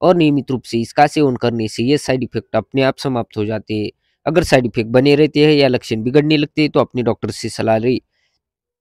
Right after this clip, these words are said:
रेनोलाज के सामान्य साइड इफेक्ट जैसे मिचली आना, उल्टी, सिर दर्द, कब्जा जैसे लक्षण शामिल है। अब जानते हैं रेनोलाज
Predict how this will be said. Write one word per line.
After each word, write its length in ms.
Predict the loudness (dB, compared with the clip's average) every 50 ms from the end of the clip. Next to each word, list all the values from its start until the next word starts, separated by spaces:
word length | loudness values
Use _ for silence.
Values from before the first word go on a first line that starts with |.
| _ _ _ _ -4
रेनोलाज 460 | 0 2 4 4 4 4 4 4 2
के 100 | 0 -6
सामान्य 360 | -2 -2 0 0 0 -2 -2 -4
साइड 240 | -4 -4 -4 -4
इफेक्ट 240 | -6 -8 -8 -8 -4
जैसे 240 | -2 -2 -2 0 -2
मिचली 360 | -2 -2 -4 -4 -2 0 0
आना, 220 | 0 0 0 0 0
उल्टी, 380 | 0 0 -2 -4 -4 -6 -6
सिर 180 | -4 -4 -6 -4
दर्द, 320 | -2 -2 -2 -2 -4 -4 -4
कब्जा 240 | -6 -6 -4 -2 -4
जैसे 320 | -2 -2 -2 -2 -2 -2 -2
लक्षण 360 | -2 -2 -2 -2 -4 -4 -4
शामिल 380 | -4 -4 -4 -2 -2 -2 -2
है। 120 | -2 -4 -6 _ _ _ _ _ -2 -2
अब 140 | -2 2
जानते 320 | 4 2 2 2 2 0 -2
हैं 80 | 0
रेनोलाज 360 | 0 0 -2 0 0 0 0